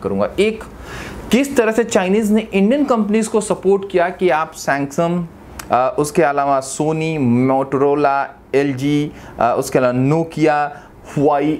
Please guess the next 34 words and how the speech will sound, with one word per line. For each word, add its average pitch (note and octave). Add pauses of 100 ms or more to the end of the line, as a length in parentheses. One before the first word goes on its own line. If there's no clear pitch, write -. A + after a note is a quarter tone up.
(340)
Spice, C#3+
इन F3
लोगों D#3
से D3+
fight B2
किया G2+
जा E2
सके। -
पहले E3+
उन्होंने E3+
ये D3
स्ट्रैटेजी A#2
बनाई F#2 (320)
और D#3+
Indian G3
companies E3+
को F3
promote C#3+
किया। - (480)
उनके G#3
through G3+
उन्होंने F#3+
market E3
को E3
disrupt C#3+
किया, F#2
market D3+
को D#3+
destroy D3
किया A#2+ (280)
और G#3
इनको F#3+ (160)
आगे A2
बढ़ाया। E2+